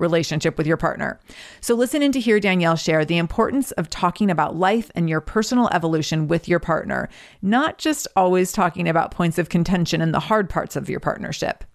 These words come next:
Why Danielle and Adam started a podcast at a low, low in their marriage,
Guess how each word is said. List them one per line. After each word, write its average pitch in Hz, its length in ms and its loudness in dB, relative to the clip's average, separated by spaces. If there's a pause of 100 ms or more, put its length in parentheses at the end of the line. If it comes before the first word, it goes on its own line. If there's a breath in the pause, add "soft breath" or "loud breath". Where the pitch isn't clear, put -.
(280 soft breath)
Why 196 200 4
Danielle 202 400 2
and 170 100 0
Adam 160 240 -2
started 170 320 0
a 208 60 -2
podcast 160 640 0
at 170 100 2
a 165 60 4
low, 180 600 4
low 160 400 4
in 165 140 2
their 156 100 2
marriage, 156 560 0